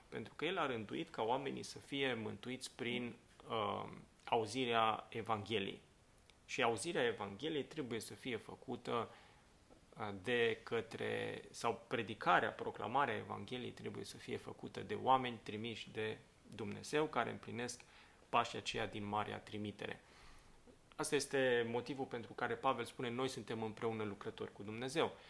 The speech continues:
Cum? Nu suntem împreună lucrători la mântuirea noastră, că mântuirea e opera o sută la sută a lui Dumnezeu, dar avem datoria să împlinim poruncile Lui și predicarea Evangheliei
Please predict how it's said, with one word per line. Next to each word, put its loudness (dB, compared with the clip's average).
Cum? 2
Nu -2
suntem 0
împreună -2
lucrători -2
la 4
mântuirea 0
noastră, 2
că -10
mântuirea -6
e 2
opera -2
o -2
sută -8
la 0
sută -8
a 0
lui -4
Dumnezeu, -6
dar 8
avem 0
datoria -2
să -6
împlinim -6
poruncile -4
Lui 0
și -6
predicarea 2
Evangheliei -2